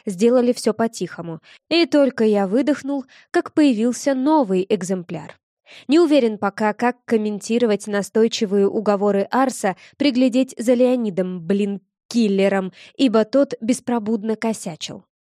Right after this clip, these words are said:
Я уже сам начал верить в байки о том, что место стажёра в нашей части проклято.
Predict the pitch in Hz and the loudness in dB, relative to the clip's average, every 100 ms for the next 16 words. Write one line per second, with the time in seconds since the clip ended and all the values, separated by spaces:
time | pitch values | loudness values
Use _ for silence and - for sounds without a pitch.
0 | _ - - 269 339 320 285 285 294 - | _ -20 0 4 4 4 2 2 0 0
1 | 311 302 233 214 220 214 220 214 220 226 | 0 0 0 0 0 0 0 2 2 2
2 | 208 214 180 220 226 220 196 190 269 262 | 0 -2 0 0 0 -2 -2 0 -2 -2
3 | - - - 311 285 311 - 262 254 240 | -12 -16 -4 0 0 0 -2 -2 -2 0
4 | 233 285 233 208 220 220 214 - 220 214 | 2 2 2 0 -2 0 -2 0 -2 -2
5 | 240 - 262 - 185 175 165 | -4 0 0 -2 -8 -8 -12